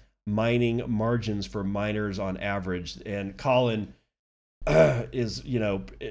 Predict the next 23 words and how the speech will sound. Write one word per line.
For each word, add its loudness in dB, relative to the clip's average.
kind 4
of 0
up 0
against 0
a -6
very 2
difficult -4
battle, 0
as 0
we -2
all 0
are, -2
in 0
trying -2
to -2
figure -4
out -2
what 6
profitability 2
in -2
mining 0
actually -4
means. -8